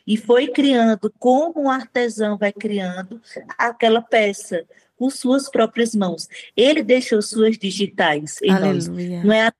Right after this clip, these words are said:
Speaker 1: toa que nós somos a sua imagem e semelhança. E aí, em seguida, nós vemos que o Senhor criou,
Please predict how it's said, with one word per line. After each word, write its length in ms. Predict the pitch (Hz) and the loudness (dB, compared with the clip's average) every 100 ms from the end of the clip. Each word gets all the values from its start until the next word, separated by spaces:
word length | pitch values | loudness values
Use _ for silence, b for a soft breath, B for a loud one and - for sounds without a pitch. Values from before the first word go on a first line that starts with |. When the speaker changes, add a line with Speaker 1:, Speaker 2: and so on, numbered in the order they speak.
| - | 0
Speaker 1:
toa 160 | 240 | 0
que 100 | 240 | 2
nós 300 | 220 214 240 | 2 2 0
somos 400 | - 208 208 208 | 0 2 2 0
a 100 | 208 | 0
sua 220 | 208 - | 0 -4
imagem 500 | 220 208 185 185 190 | -4 0 0 0 -2
e 40 | 226 | -4
semelhança. 1000 | - 202 208 196 226 233 196 185 - 175 _ _ _ _ B B B B B B | -2 -2 0 0 2 2 0 -4 -8 -10 _ _ _ _ B B B B B B
E 160 | 202 233 | 2 4
aí, 640 | 240 262 247 269 330 330 | 4 2 2 2 2 0
em 180 | 214 262 | -4 -6
seguida, 640 | - 262 220 214 247 247 | -2 0 0 0 -2 0
nós 240 | 226 226 226 | 2 0 2
vemos 360 | 220 220 240 | 0 0 -4
que 360 | - 208 185 190 b b b | -6 -6 -6 -8 b b b
o 180 | - 302 | 2 2
Senhor 440 | 339 302 262 233 226 | 4 2 4 4 2
criou, 760 | - 226 208 185 185 320 381 | 2 2 4 4 2 0 -2